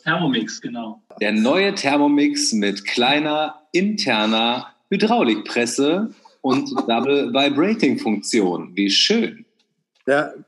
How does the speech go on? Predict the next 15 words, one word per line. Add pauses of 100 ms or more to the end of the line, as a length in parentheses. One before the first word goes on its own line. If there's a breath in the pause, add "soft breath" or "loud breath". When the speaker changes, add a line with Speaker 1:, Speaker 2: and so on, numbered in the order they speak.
Speaker 3:
äh,
Vorwerk,
einfach
bei
uns
über,
äh,
Facebook
das
Kontaktformular
nutzen.
Äh,
wir
stellen
den,